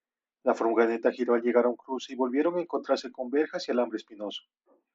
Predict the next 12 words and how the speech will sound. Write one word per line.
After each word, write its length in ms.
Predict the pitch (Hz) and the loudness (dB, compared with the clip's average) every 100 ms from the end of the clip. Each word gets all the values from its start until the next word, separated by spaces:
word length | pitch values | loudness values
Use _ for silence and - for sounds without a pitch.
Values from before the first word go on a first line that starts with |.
| _ _ - | _ _ 0
A 80 | |
la 80 | 113 | 0
izquierda 440 | 104 - 123 113 120 | 0 0 2 4 2
había 160 | 120 | 2
una 140 | 120 117 | -2 -4
serie 260 | 127 135 | -2 0
de 100 | 139 | 0
modernos 420 | 131 123 127 135 | 0 -2 -2 -4
barracones 600 | 123 117 117 - 127 120 | -2 0 -2 -8 -8 -6
de 60 | 117 | -6
dos 180 | 120 117 | -6 -6
plantas 480 | - 113 107 101 | -8 -10 -10 -18